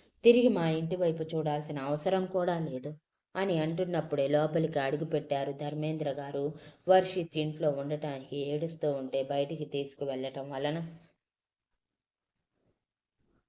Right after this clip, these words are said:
సుశీల గారు ఏడుస్తూ, "చిన్నప్పటి నుంచి ఇప్పటి వరకు నన్ను ఒక యువరాణిలా చూసుకొని బయటికి వెళ్తే ఎక్కడ బాధపడతాను అని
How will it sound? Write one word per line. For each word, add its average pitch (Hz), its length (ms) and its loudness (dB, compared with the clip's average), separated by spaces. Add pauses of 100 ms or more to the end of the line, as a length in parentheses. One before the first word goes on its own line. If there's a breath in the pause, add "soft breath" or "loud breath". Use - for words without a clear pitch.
(1160 soft breath)
సుశీల 185 520 6
గారు 147 220 4
ఏడుస్తూ, 147 760 0 (480 soft breath)
"చిన్నప్పటి 196 560 4
నుంచి 175 260 -2
ఇప్పటి 165 340 0
వరకు 156 520 2 (380)
నన్ను 208 280 6
ఒక 165 220 2
యువరాణిలా 160 840 4 (360)
చూసుకొని 185 420 2
బయటికి 147 420 0
వెళ్తే 139 340 0
ఎక్కడ 139 260 -2
బాధపడతాను 143 840 -2
అని 135 300 -8